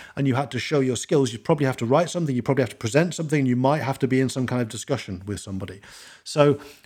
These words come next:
we're straight away talking about three different forms of assessment. Um, written, maybe I'll have them write an email rather than write, I mean, they're never gonna have to write a written exam in their company in the future. So how about I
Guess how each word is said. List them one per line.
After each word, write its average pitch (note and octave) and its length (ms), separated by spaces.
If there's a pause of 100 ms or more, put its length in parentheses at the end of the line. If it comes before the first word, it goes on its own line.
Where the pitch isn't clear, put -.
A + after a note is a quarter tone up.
we're C#3+ 100
straight F#3 260
away E3 120
talking D3+ 320
about C#3 260
three F3+ 380
different E3 300
forms C#3 280
of A#2+ 80
assessment. A2+ 680 (460)
Um, C3+ 600
written, G#3 560 (240)
maybe C#3 260
I'll C3+ 80
have A#2+ 220
them B2 180
write A#2 220
an A#2+ 100
email C3 540
rather D3+ 240
than C#3+ 80
write, C#3+ 120
I C#3 40
mean, C#3 140
they're B2 100
never C3+ 180
gonna A#2+ 80
have - 80
to A#2 60
write A#2 240
a - 20
written A#2 240
exam A2+ 340
in G#2 100
their F#2 120
company G2 340
in F#2+ 60
the F#2 80
future. G2+ 260
So G#2+ 100
how B2+ 120
about C#3+ 220
I B2+ 100